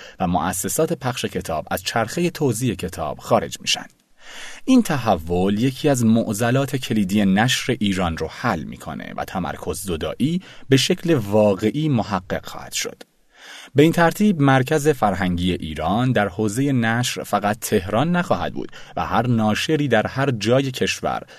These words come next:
توان رقابتی برابر با دیگر ناشران خواهد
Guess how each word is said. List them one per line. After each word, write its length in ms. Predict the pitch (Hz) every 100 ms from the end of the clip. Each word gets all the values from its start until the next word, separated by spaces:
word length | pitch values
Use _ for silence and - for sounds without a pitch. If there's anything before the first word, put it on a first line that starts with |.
| -
توان 340 | 113 107 120
رقابتی 800 | 120 104 98 90 87 82 - 113
برابر 460 | 107 90 85 87 85
با 180 | 85 82
دیگر 460 | 87 139 160 160
ناشران 500 | 139 104 85 78 76
خواهد 320 | - - -